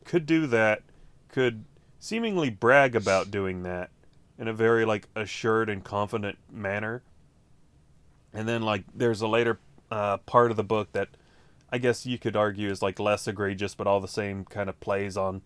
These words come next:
a kind of, uh, a ki-, a kind of skeeviness, basically, wherein he's, uh, having an argument with his mom,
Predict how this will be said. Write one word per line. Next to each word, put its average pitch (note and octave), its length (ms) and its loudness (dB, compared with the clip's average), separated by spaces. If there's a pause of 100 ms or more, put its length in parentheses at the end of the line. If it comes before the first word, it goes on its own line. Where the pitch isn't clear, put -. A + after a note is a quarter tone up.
(880)
a - 40 -14
kind A#2+ 240 -2
of, G2+ 160 -4
uh, F2+ 380 0 (840)
a E3+ 80 -8
ki-, - 80 0
a F3+ 120 -2
kind E3+ 220 0
of G#2+ 60 -4
skeeviness, F#2 580 -8
basically, G2+ 460 -6
wherein G2+ 540 -2
he's, G2+ 340 -8
uh, F#2 240 0 (240)
having A#2 300 0
an G#2 80 -2
argument G#2 420 -2
with G#2+ 140 -8
his G2 160 -6
mom, G2 440 0